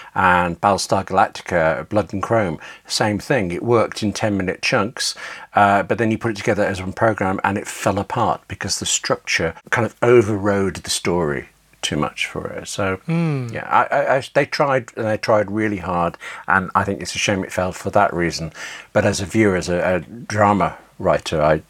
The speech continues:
Speaker 1: I'm not unhappy, I'm afraid.
Speaker 2: Yeah, and it's, you know, obviously people probably losing their jobs in relation to this, so that's very sad. You know, I don't want to lessen that.
Speaker 1: Yeah.
Speaker 2: But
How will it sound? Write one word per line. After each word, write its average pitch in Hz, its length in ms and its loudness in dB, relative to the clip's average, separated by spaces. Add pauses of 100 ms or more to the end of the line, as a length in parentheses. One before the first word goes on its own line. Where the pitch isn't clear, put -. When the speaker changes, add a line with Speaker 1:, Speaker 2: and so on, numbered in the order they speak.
(160)
Speaker 1:
I'm 87 520 -6
not 104 340 0
unhappy, 73 420 -4
I'm 78 160 -8
afraid. - 340 -14 (340)
Speaker 2:
Yeah, 165 280 0
and 165 100 0
it's, 190 400 -6
you 208 120 -4
know, 165 80 4
obviously 143 480 2
people 139 320 -4
probably 135 260 0
losing 131 280 -2
their 120 100 -8
jobs 131 360 -4
in 127 60 -6
relation 127 300 -8
to - 80 -12
this, 131 160 -6
so - 80 -2
that's 202 180 4
very 160 180 4
sad. 117 240 -6
You 123 60 -10
know, 139 100 -2
I 160 60 2
don't 190 160 2
want 175 140 0
to 156 40 -2
lessen 131 340 -2
that. 123 280 -6
Speaker 1:
Yeah. 76 400 -8
Speaker 2:
But 156 280 0